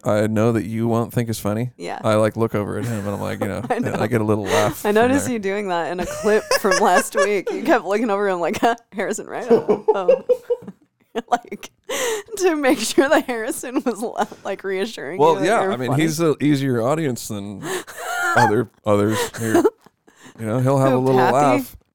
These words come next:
Speaker 1: and then, uh,
Speaker 2: Oh, do you remember? Dude, we should watch.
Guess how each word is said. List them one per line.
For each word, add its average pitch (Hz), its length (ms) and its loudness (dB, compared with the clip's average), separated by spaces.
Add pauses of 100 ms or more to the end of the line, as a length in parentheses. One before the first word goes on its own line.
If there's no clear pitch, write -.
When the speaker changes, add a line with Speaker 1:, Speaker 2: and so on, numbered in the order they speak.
Speaker 1:
and 123 160 -2
then, 120 240 0
uh, 117 320 -4 (400)
Speaker 2:
Oh, 339 180 4
do 427 140 4
you 381 140 8
remember? 381 420 4
Dude, 302 300 2
we 285 200 4
should 392 200 2
watch. 294 540 4